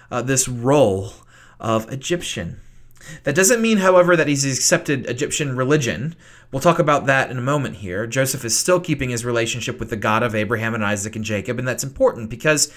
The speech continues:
Joseph knows that he certainly wasn't Osiris or On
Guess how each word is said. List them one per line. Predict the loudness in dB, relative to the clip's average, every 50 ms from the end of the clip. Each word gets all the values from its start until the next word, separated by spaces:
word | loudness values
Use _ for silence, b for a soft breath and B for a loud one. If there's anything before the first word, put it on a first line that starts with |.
| B B B B B B
Joseph | 2 4 6 6 6 6 6 6 4 4
knows | 4 4 6 6 6 6 4 2 0 -2 -4 B B B B B
that | 2 2
he | 2
certainly | 2 2 2 4 4 4 2
wasn't | 4 2 2 2 2 2 0 -2 -8 B B B B B
Osiris | -2 0 2 2 2 4 4 4 6 6 6 4 4 2 2 2 2 2 0
or | -2 -4 -2 -2 -2 -2 -2 -6 -8 -2
On | 0 2 4 4 4 4 2 0 -2 -4